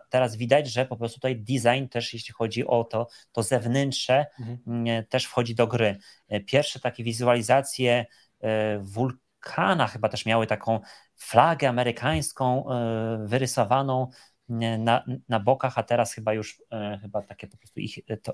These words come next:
Speaker 1: logo tego wulkana będzie. Nie,
Speaker 2: Mhm,
Speaker 1: więc
Speaker 2: mhm.
Speaker 1: będzie to
Speaker 2: A to
Speaker 1: mniej
Speaker 2: chyba
Speaker 1: tak
Speaker 2: był jakiś ko-, konkurs, e, y, jakieś takie testy różnych, e, m,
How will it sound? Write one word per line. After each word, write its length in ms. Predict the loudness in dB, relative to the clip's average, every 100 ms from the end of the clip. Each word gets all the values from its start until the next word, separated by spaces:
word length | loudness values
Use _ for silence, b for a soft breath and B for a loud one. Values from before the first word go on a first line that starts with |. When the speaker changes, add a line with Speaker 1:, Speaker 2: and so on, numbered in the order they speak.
| 0
Speaker 1:
logo 320 | 4 4 4
tego 200 | -4 -8
wulkana 400 | -6 0 2 2
będzie. 380 | 0 -2 -6 -12 b b b b _ -6
Nie, 60 |
Speaker 2:
Mhm, 120 | -2 -2
Speaker 1:
więc 140 | -2
Speaker 2:
mhm. 60 | -2
Speaker 1:
będzie 180 | -2 -2
to 140 | -2
Speaker 2:
A 20 |
to 40 | 2
Speaker 1:
mniej 200 | 4 6
Speaker 2:
chyba 60 | 6 4
Speaker 1:
tak 60 |
Speaker 2:
był 140 | 4 2
jakiś 240 | 0 -4
ko-, 280 | -2 -2 -2
konkurs, 500 | -2 0 0 0 2
e, 40 |
y, 800 | 0 2 2 2 0 -6 -10 -8
jakieś 280 | -4 -4 -2
takie 220 | -2 0
testy 420 | 4 6 6 4 2
różnych, 600 | 2 0 -2 -2 -4 -12 B B B -4
e, 40 | 0 2 2 0 -2
m, 640 | -4 -8 -8 -8 -8 -8